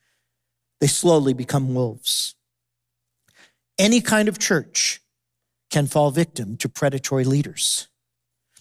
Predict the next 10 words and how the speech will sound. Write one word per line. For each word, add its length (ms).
Big 200
churches 460
and 140
small 320
churches, 640
Catholic 340
churches 420
and 120
Protestant 580
churches, 640